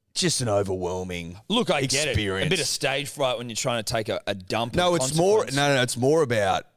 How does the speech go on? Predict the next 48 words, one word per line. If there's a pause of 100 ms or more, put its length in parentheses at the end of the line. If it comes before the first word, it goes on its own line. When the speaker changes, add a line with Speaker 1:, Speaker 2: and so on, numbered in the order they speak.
(140)
Speaker 2:
Them?
Speaker 1:
them.
Speaker 2:
Yeah.
Well,
Speaker 1:
It's
a
Speaker 2:
see,
Speaker 1:
them
issue.
Speaker 2:
I
struggle,
and
again,
I
can't
smell,
so
I
don't
know
what
I'm
dealing
with,
Speaker 1:
Like,
one
Speaker 2:
but
Speaker 1:
bloke
used
to
go
through,
just
to,
sorry
to
cut
you
off,
used
to
go
through (800)
rolls
of
toilet
paper.
Speaker 2:
Yeah.